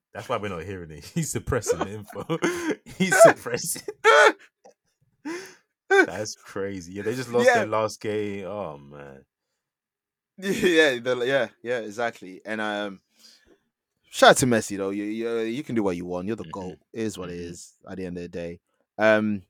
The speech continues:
Speaker 2: Ted Lasso, did you
Speaker 1: <laughs>
Speaker 2: watch last week's one? 'Cause you
Speaker 1: Last
Speaker 2: see,
Speaker 1: week's,
Speaker 2: this
Speaker 1: yeah, there's
Speaker 2: week's was
Speaker 1: one that
Speaker 2: dropped
Speaker 1: dropped
Speaker 2: today.
Speaker 1: today, but no,
Speaker 2: So
Speaker 1: but, um,
Speaker 2: last week,
Speaker 1: yeah.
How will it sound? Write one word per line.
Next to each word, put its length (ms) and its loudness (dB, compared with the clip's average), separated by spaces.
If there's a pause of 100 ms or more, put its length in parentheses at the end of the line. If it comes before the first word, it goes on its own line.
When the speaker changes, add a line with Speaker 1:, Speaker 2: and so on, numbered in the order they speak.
(120)
Speaker 2:
Ted 160 4
Lasso, 480 6 (880)
did 160 -6
you 80 -2
Speaker 1:
<laughs> 20 -4
Speaker 2:
watch 300 4
last 460 12
week's 280 -8
one? 240 -14
'Cause 180 -6
you 60 0
Speaker 1:
Last 120 2
Speaker 2:
see, 140 -6
Speaker 1:
week's, 100 -10
Speaker 2:
this 160 -4
Speaker 1:
yeah, 60 -6
there's 120 -4
Speaker 2:
week's 180 -8
was 80 -16
Speaker 1:
one 100 -10
that 20 -12
Speaker 2:
dropped 160 0
Speaker 1:
dropped 100 -12
Speaker 2:
today. 380 -4
Speaker 1:
today, 160 -12
but 240 -12
no, 180 -10
Speaker 2:
So 260 -2
Speaker 1:
but, 40 -2
um, 80 0
Speaker 2:
last 280 4
week, 280 -4
Speaker 1:
yeah. 140 -12